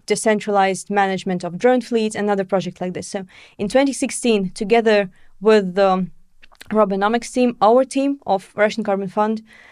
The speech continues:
launched a project, dao A P C I, uh, which was, uh, it's called Integrated Platform for Climate Initiatives. And, uh, this project had, uh, the first carbon credit transaction on Ethereum blockchain,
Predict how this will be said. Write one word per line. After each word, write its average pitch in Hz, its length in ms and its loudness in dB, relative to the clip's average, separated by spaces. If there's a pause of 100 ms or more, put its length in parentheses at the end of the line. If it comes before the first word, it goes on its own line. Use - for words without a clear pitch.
(160)
launched 214 640 2
a 190 40 -10
project, 190 460 0
dao 190 260 2
A 180 40 -6
P 190 120 -8
C 180 200 -4
I, 175 200 -6 (420)
uh, 185 220 -6
which 190 280 -8
was, 190 380 -4 (520)
uh, - 100 -14 (120)
it's 196 460 -4
called 190 340 -2
Integrated 202 500 0
Platform 190 500 0
for 185 300 -2
Climate 190 340 -2
Initiatives. 185 540 -8 (380)
And, 202 420 -2
uh, 180 260 -4
this 180 340 -2
project 202 400 0
had, 185 460 -2
uh, 180 240 -2
the 165 80 -10
first 208 420 -2
carbon 180 240 0
credit 180 260 -2
transaction 180 500 -4
on 185 180 -6
Ethereum 180 300 -6
blockchain, 180 500 -6